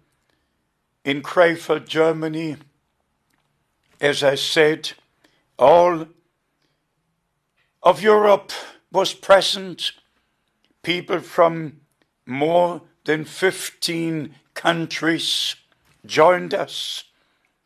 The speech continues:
in the meetings on this last weekend.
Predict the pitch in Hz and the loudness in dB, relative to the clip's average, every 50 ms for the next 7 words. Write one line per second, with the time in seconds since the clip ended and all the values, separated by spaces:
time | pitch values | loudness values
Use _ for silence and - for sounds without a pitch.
0 | _ _ _ _ - 147 151 156 143 147 147 147 151 165 180 170 - - 175 170 | _ _ _ _ -6 -6 -6 -4 -6 -8 -6 -6 -6 -6 -6 -6 -6 -6 -6 -6
1 | 165 165 160 151 143 - - - - _ _ _ _ _ _ _ _ _ - 143 | -6 -8 -10 -8 -8 -8 -8 -10 -10 _ _ _ _ _ _ _ _ _ 0 0
2 | 151 160 151 160 156 - - - 151 143 147 151 151 147 - - - - _ - | 0 0 -4 -6 -4 -6 -6 -2 0 2 2 2 0 -2 -4 -8 -10 -12 _ -18
3 | 117 117 139 143 143 135 - - - - 117 104 95 92 - | -12 -8 -8 -8 -8 -8 -12 -14 -8 -6 -6 -6 -6 -10 -18